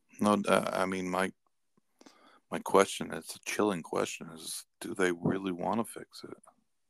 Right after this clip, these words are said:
I mean, this is, this is,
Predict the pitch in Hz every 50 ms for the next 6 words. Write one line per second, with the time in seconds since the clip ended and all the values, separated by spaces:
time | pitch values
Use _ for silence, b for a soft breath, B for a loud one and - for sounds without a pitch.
0 | _ _ - _ _ _ _ _ _ _ _ _ _ _ _ _ _ _ _ _
1 | _ _ _ _ - _ _ - - 113 117 113 110 117 - _ _ _ _ -
2 | 123 123 - - 135 123 110 - _ - 117 117 120 120 110